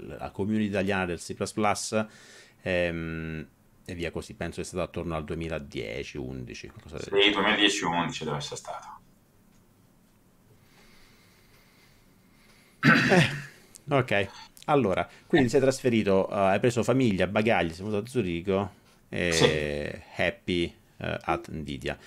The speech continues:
Speaker 1: Com'è stata
Speaker 2: Sì.
Speaker 1: l'esperienza dei colloqui? Adesso non so, mi piacerebbe farti qualche domanda su Nvidia, poi quello che non puoi rispondere mi, mi, mi mandi a cagare, non è un problema.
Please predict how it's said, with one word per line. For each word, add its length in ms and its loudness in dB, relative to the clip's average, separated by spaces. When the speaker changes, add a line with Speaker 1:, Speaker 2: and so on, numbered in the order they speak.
Speaker 1:
Com'è 160 2
stata 180 2
Speaker 2:
Sì. 60 2
Speaker 1:
l'esperienza 540 2
dei 160 0
colloqui? 400 0
Adesso 320 -2
non 100 -4
so, 100 -6
mi 60 -6
piacerebbe 260 4
farti 160 2
qualche 120 -4
domanda 220 0
su 120 -6
Nvidia, 260 -6
poi 120 0
quello 140 0
che 60 -2
non 120 -4
puoi 120 -4
rispondere 560 0
mi, 100 -4
mi, 140 -4
mi 120 -6
mandi 220 -4
a 40 -4
cagare, 420 0
non 120 -6
è 20 -6
un 80 -8
problema. 520 -6